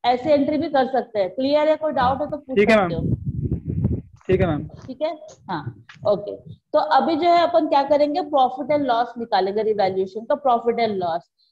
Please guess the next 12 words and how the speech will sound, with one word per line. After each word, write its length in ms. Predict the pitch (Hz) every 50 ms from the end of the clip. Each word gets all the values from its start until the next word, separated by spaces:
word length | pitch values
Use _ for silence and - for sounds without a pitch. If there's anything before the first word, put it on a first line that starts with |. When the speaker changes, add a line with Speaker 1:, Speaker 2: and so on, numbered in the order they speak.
| _ -
Speaker 1:
हमेशा 380 | 254 262 262 285 294 269 339 330
याद 320 | 330 320 294 269 254 254
रखना, 480 | 254 254 247 254 247 247 254 262 277 - _ _ _ _ -
revaluation 500 | 226 233 240 240 240 254 254 277 302 285
अकाउंट 360 | 277 294 285 254 254 254 247
जो 80 | 262 262
होता 220 | 240 226 233 254
है 80 | 254 254
वो 120 | 254 262
क्या 200 | 254 254 247 233
होता 300 | 240 247 247 247 262 262
है? 220 | 269 277 302 339